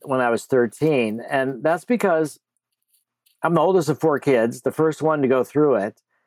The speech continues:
And somehow I thought that this rite of passage would be a spiritual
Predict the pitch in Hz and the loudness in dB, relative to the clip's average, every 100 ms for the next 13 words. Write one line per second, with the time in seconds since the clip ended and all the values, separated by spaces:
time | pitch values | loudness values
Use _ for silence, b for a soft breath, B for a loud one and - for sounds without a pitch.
0 | _ _ _ - 139 143 - - 196 226 | _ _ _ -6 -2 -2 -6 -4 0 0
1 | 233 165 151 160 160 156 - 147 - 151 | 2 0 0 0 0 0 0 -2 0 0
2 | 139 - - 123 139 165 147 - 139 151 | -2 -10 -14 -2 0 2 0 -2 0 0
3 | 165 - 107 - 135 123 127 127 127 123 | 0 -2 -2 -2 -2 0 2 4 4 2
4 | 123 - 151 156 - 147 135 123 | -2 -4 0 0 2 0 0 -4